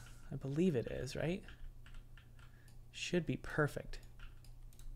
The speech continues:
We just select all the materials. So select by material.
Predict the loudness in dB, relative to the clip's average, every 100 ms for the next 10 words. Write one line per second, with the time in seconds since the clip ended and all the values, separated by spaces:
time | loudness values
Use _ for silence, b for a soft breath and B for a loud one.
0 | -6 -6 0 2 6 8 12 12 12 12
1 | 12 12 12 12 12 10 10 12 10 6
2 | -2 b b b b b 4 8 12 12
3 | 12 12 12 8 8 10 10 8